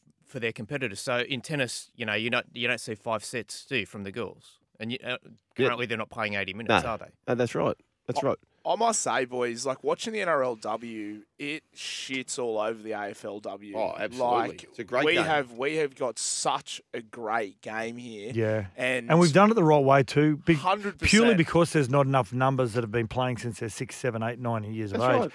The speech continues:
Speaker 4: Putting four teams, then
Speaker 3: Yep.
Speaker 4: six
Speaker 2: Yep.
Speaker 4: teams, and t-, yeah.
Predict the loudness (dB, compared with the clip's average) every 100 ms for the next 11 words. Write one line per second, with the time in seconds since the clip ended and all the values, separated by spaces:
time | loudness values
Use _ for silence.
0 | -12 _ _ 4 4 6 6 6 6 4
1 | 4 2 2 2 4 4 4 2 0 0
2 | -4 -6 -6 0 2 2